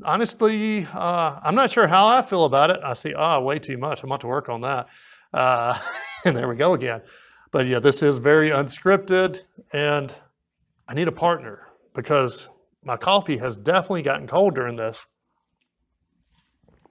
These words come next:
Ah, there we go, yeah. So lukewarm coffee now. Uh, so now we have, now it's one cent coffee and automation advice, I guess. But yeah, so what did you think of it?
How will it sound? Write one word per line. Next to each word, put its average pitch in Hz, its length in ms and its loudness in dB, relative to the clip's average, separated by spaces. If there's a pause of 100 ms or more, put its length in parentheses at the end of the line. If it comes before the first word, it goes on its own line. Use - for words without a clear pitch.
(340)
Ah, 139 200 -6
there 120 120 -10
we 123 80 -8
go, 110 100 -10
yeah. 110 300 -6 (520)
So - 160 -6
lukewarm 143 520 0
coffee 127 520 -2
now. 127 300 -4 (100)
Uh, 123 260 -4 (140)
so 135 180 -2
now 127 200 -2
we 135 100 4
have, 123 420 -2
now 143 200 0
it's 123 160 -4
one 143 300 0
cent - 320 -10
coffee 123 400 0
and 113 100 -10
automation 110 500 -6
advice, 113 380 -8
I 127 60 -12
guess. 117 260 -10 (340)
But 156 100 0
yeah, 143 180 2
so - 200 -2
what 175 120 4
did 220 140 0
you 240 80 -2
think 226 240 0
of 220 140 4
it? 226 140 2